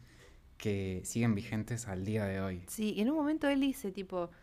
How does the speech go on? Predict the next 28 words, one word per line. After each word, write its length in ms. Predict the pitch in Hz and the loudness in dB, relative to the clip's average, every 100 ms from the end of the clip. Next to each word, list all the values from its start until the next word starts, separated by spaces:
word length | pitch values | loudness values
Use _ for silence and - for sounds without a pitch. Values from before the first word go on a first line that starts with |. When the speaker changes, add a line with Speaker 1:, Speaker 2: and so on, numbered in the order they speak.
| - | -10
Speaker 2:
"Deberían 460 | - 196 269 294 185 | -2 2 4 4 4
y 80 | 175 | 2
pueden 600 | - 240 226 180 175 190 | 6 8 8 6 4 0
ser 240 | - - 160 | -4 0 2
acta-, 260 | 160 160 - | 0 -2 -2
actualizados", 640 | 160 - 156 160 170 156 147 | -4 0 0 0 0 0 0
pero 280 | 165 156 165 - - - - - - | -2 -2 -4 -10 -20 -20 -20 -12 -4
n-, 200 | 208 - - - - - - - - - | -4 -4 -14 -20 -20 -20 -20 -20 -12 0
no, 240 | 262 247 - | 2 2 2
<laughs> 840 | - 226 - 277 - - - 214 | 4 4 6 4 4 -8 -6 -2
no 100 | 208 | 2
es 60 | 240 | 4
que 100 | 262 | 6
no 100 | 233 | 6
queremos 260 | 226 233 214 | 8 8 4
actualizarlos, 600 | 180 175 180 240 226 185 | 2 2 4 2 4 4
digo, 160 | 190 | 4
no, 300 | 180 185 185 - | 4 4 2 0
no 300 | 180 196 208 | 0 4 4
hay 260 | 226 - - - - - - - - - - - | 4 0 -10 -20 -20 -20 -20 -20 -20 -20 -20 -4
una 200 | 202 208 | 2 4
manera 320 | 175 180 196 | 6 6 6
de 60 | 180 | 4
mejorarlos, 720 | 165 170 156 165 160 151 151 | 2 0 4 6 6 2 -4
creo, 340 | - 151 147 - - - - | -4 -4 -4 -8 -16 -20 -18
porque 260 | - 165 156 | 0 0 2
ya 160 | 175 180 | -2 0
son, 300 | 208 190 | 2 2